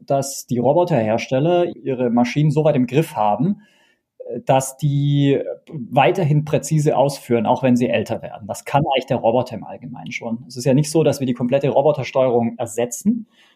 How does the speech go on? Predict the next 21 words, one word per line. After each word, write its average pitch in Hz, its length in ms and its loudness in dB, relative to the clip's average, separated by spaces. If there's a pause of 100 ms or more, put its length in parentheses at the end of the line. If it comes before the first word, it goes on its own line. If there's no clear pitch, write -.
sondern 131 280 -2
wir 127 100 2
steuern 147 400 2
durch 180 260 4
die - 80 -4
Robotersteuerung 123 800 0
durch 214 500 0
und 127 180 -4
alles, 147 280 0
was 131 200 -2
die 185 200 -2
schon 170 240 2
gut 165 200 2
machen, - 300 -2
funktioniert 143 760 -4
dann, 123 400 2
also 120 160 0
kommt 139 240 0
uns 127 180 -2
eigentlich 113 400 -4
zugute. - 480 -20